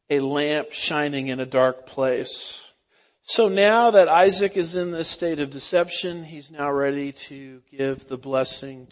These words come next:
to Jacob rather than Esau, thinking it's actually Esau.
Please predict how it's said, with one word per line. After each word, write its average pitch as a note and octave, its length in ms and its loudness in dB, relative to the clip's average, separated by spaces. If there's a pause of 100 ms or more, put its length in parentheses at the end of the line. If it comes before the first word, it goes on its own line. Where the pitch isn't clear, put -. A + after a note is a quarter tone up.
(140)
to B2 400 -20 (680)
Jacob D#3 640 2 (1600)
rather D#3+ 360 4
than C#3+ 160 -8
Esau, C#3 840 2
thinking C#3+ 440 -10
it's C3 220 -18
actually D#3 540 0
Esau. C3+ 720 0